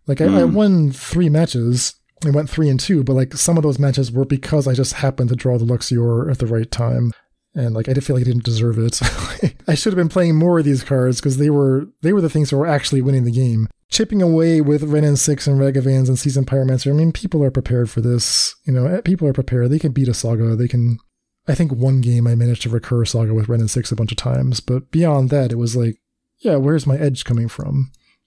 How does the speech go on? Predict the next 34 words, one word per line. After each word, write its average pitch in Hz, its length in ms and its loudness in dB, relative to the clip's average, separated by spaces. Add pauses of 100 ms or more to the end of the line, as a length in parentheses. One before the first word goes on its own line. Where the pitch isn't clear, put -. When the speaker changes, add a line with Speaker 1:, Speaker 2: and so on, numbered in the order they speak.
(100)
Speaker 1:
I 147 80 0
needed 156 220 2
to, 147 80 0
like, 131 200 0 (240)
focus 156 500 -4
on 131 240 2
one 143 180 2
thing 135 200 0
the 123 100 0
deck 131 180 0
did 127 160 -2
really 131 240 0
well, 135 540 0
and 127 260 0
I 131 80 2
think 151 240 -2
that 143 140 0
actually 143 300 0
Luxior 131 760 0 (320)
plus 135 240 -4
Alter 123 640 0 (360)
plus 135 220 -2
Druid, 123 420 0
like, 117 140 0
was 127 340 0
that 127 220 0
thing, 120 300 0
and 113 80 2
I 117 40 2
just 113 160 -4
wasn't 120 220 -2
playing 113 180 -2
enough 110 180 -4
copies. 113 500 -4